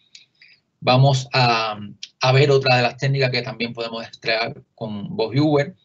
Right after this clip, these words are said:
Vamos a, al análisis de citas que, que ha sido utilizado desde los, desde los años sesenta del pasado siglo para, para historiar la ciencia, precisamente por su propio creador, el, el químico norteamericano, eh,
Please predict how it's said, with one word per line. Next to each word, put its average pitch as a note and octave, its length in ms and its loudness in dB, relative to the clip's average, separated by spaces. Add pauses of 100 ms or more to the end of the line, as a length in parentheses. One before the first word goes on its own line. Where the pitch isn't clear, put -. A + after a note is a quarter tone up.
(320)
Vamos B2 280 0
a, B2+ 40 2
al B2+ 340 0
análisis C3 400 0
de A#2 120 -2
citas D3 520 -2 (1080)
que, A2 560 0 (380)
que - 80 -4
ha B2 80 2
sido C3+ 260 2
utilizado B2+ 500 2
desde C3 100 2
los, A#2 280 -6
desde A#2 240 -6
los - 180 -10
años D3 200 0
sesenta C3 440 -2
del G#2+ 120 -6
pasado A#2+ 340 0
siglo C3 320 0
para, - 300 -4
para - 180 -8
historiar A#2 380 -2
la C3 80 2
ciencia, C#3+ 460 -2 (1120)
precisamente D3 640 0
por B2 160 -6
su A#2+ 100 -10
propio A#2+ 260 -4
creador, B2 380 0
el, G2+ 240 -6
el G2+ 180 -12
químico A#2+ 320 -4
norteamericano, G#2+ 840 -4
eh, G2+ 280 -14